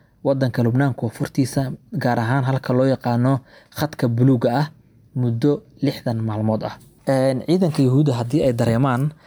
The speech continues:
in heshiiskii, ee, xoogaa la ha-, la xagaldaaciyey ama diyaaradahooda drone-iska ah ay soo sawiraan dhaqdhaqaaqyo dagaalyahano meel socda, Yahuudda, een,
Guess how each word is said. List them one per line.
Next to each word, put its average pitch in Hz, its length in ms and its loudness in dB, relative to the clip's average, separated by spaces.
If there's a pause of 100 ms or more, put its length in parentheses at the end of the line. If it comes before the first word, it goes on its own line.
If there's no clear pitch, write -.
(360)
in 147 240 2
heshiiskii, 123 880 0 (340)
ee, 117 240 2
xoogaa 127 360 0
la 117 140 -2
ha-, 110 440 -2
la 113 80 2
xagaldaaciyey 120 960 0
ama 151 300 2 (560)
diyaaradahooda 143 520 2
drone-iska 156 480 0
ah 139 180 -2 (460)
ay 127 160 2
soo 139 300 0
sawiraan 143 680 0 (300)
dhaqdhaqaaqyo 123 800 0 (400)
dagaalyahano 120 580 2
meel 147 200 2
socda, 107 340 -2 (460)
Yahuudda, 151 500 2 (520)
een, 123 280 2